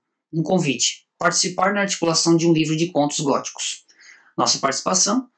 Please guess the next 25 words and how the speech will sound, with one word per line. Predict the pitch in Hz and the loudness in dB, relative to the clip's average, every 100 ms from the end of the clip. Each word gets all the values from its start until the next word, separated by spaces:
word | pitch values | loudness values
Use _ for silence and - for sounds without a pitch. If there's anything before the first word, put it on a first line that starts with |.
| _ - | _ -4
seria | - 220 214 | 2 4 2
traduzir | 202 196 185 202 202 | 2 0 2 2 0
o | |
conto | - 196 190 | 0 -2 0
da | |
autora | 180 185 185 | 0 0 0
Shirley | 185 185 190 | 2 2 2
Jackson, | 170 160 - - _ - | 0 -2 -4 -8 _ 0
The | 135 | 2
Lottery, | 139 151 - - - _ - | 4 2 -2 -10 -12 _ -4
A | 139 | 0
Loteria. | 139 160 143 113 - - - _ | 2 2 -2 -4 -10 -20 -20 _
Outras | - 170 175 | -2 2 2
equipes | 185 180 226 - - | 2 0 -2 0 -2
ficaram | 170 156 156 | 0 0 0
responsáveis | 160 165 156 165 165 165 | -2 0 0 2 0 2
por | 160 | 0
distintas | 156 170 - 220 220 | 2 0 2 2 2
histórias, | 202 165 135 123 - - | 0 2 0 0 -4 -6
mas | - 123 - | -4 -2 -2
todas | - 160 180 185 - | 2 2 4 2 2
com | - | 0
essa | 151 147 | 0 2
mesma | 135 139 147 | 2 0 0
temática. | 151 160 127 - - | -2 0 0 -2 -12